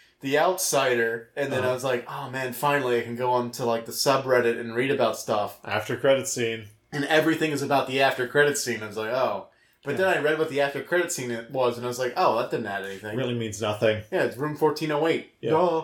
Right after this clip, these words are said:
Speaker 2: But also, if you understand that
Speaker 1: Duh.
Speaker 2: Holly Gibney is a character in a lot of Stephen King books,
Speaker 1: Mister Mercedes.
Speaker 2: this really means nothing about
Speaker 1: Yeah.
Speaker 2: her character.
Speaker 1: Mis-
Speaker 2: It's just a little bit of extra spooky.
Speaker 1: Yeah.
Speaker 2: The Outsider's really good if you haven't seen it.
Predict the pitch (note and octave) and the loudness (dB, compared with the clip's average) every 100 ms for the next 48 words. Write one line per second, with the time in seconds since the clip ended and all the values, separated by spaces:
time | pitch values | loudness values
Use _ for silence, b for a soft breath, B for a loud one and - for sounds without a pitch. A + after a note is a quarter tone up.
0 | - C#3+ D3 D3 D#3+ C3+ C3 C3+ C3 B2+ | -2 2 2 2 2 0 0 -4 -4 -6
1 | - C#3 A#2+ A#2 A2 C3+ C3+ B2+ B2+ A#2+ | -2 0 2 2 2 2 2 0 -2 -2
2 | A#2+ A#2+ A#2+ A#2 - - B2 B2 A2+ B2+ | -2 0 2 0 -2 0 0 0 -4 -2
3 | A#2+ A#2 G#2+ A2+ A2 - B2 A2+ G#2+ A#2 | -2 0 2 2 0 -4 -6 -6 -6 -4
4 | C3 B2+ E3+ F3+ C#3 A#2+ B2+ B2 - E3+ | -2 2 2 2 -2 -4 -6 -4 0 2
5 | G#3 D3 A#2 C3+ C3 B2 C3 B2+ A#2+ A#2+ | 2 -2 2 2 2 0 -2 -2 -2 -6
6 | A2+ G#2 A#2 A2 - A#2+ A#2 A#2 A#2 A2+ | -6 -4 -2 0 0 -2 0 0 0 0
7 | A#2 C3 B2+ C3+ C3 D3 C#3+ B2+ - - | -6 -2 -2 -2 -2 -2 0 0 0 0
8 | A#3 - D#3+ D3 C3+ B2 A#2+ A2 G#2+ - | 0 2 2 4 2 2 2 2 0 -2
9 | A2 - A#2 G#2+ G#2 A2+ G#2+ B A3+ B3 | -10 -8 -6 -6 -4 -6 -6 B -6 0
10 | F#3+ A3 A3+ G3+ E3 D#3 C3+ C#3+ C3 A#2 | 2 2 2 2 2 2 0 0 0 2
11 | A#2 G#2+ G#2+ G#2+ G2 G2 - G2+ F#2+ | 2 2 0 -4 -6 -10 -12 -12 -14